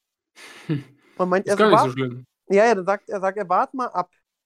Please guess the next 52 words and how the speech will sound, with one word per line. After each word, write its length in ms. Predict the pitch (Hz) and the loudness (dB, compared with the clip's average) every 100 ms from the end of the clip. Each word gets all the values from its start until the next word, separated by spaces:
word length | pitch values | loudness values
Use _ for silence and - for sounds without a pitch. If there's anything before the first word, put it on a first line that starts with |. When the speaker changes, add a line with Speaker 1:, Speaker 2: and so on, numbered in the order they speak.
| _ _ | _ _
Speaker 2:
Und 80 | 170 | -10
dann 100 | 180 | -4
war 120 | 202 | -4
es 100 | 233 | -4
die 100 | 233 | -8
ersten 240 | 214 240 247 | -8 -8 -10
drei 100 | 233 | -8
Tage, 240 | 226 233 | -6 -6
was 140 | 208 | -8
ich 80 | 220 | -10
nicht 160 | 208 - | -14 -6
bedacht 260 | 180 - | -4 -4
hab, 120 | 240 196 | -6 -8
ich 80 | |
dachte, 260 | - 196 214 | -6 -6 -8
die 80 | 175 | -14
sind 140 | 180 208 | -10 -10
da 60 | |
nur 140 | 190 185 | -10 -14
zu 140 | 160 | _
f-, 180 | _ _ | _ _
sechs 400 | - 185 - _ | -6 -6 -6 _
drin. 200 | - 277 392 _ _ _ - | -8 -6 -6 _ _ _ -8
Die 80 | 170 | 2
waren 140 | 190 214 | 2 2
da 80 | |
Speaker 1:
Mhm. 40 | 135 | -4
Speaker 2:
zu 160 | 151 | -8
zwölft. 680 | - - 170 190 359 - _ _ _ _ _ | -18 -12 -2 0 0 -10 _ _ _ _ _
Speaker 1:
Ja. 340 | 131 127 - - _ _ _ _ _ _ _ _ 170 | -2 -2 -2 -10 _ _ _ _ _ _ _ _ -8
Speaker 2:
Ja, 60 | |
dann 80 | 175 | -4
dachte 180 | 185 226 | -4 -4
ich 40 | |
mir 60 | 214 | -6
schon, 160 | 233 - | -6 -8
„Okay, 220 | 196 202 | -6 -2
das 180 | 175 - | -4 -4
geht 180 | - 147 | -8 -8
auf 120 | 156 | -8
den 100 | 175 | -8
Sack.“ 340 | 147 135 - _ _ _ _ - | -6 -6 -8 _ _ _ _ -10
Speaker 1:
Ja. 320 | 120 117 - - | -6 -6 -8 0
Speaker 2:
Und, 340 | 202 240 285 - | 4 4 2 0
äh, 300 | 226 233 247 _ 180 | 2 4 0 _ -2
dann 340 | 214 247 285 190 | 0 0 -2 2
baller-, 380 | 214 294 294 | 2 4 0
<laughs> 40 | - | 0
es 120 | 220 | -4
ist 180 | 262 - | -4 0
heiß, 580 | - 220 180 - - - | 4 4 4 2 0 -4
du, 180 | 175 | -10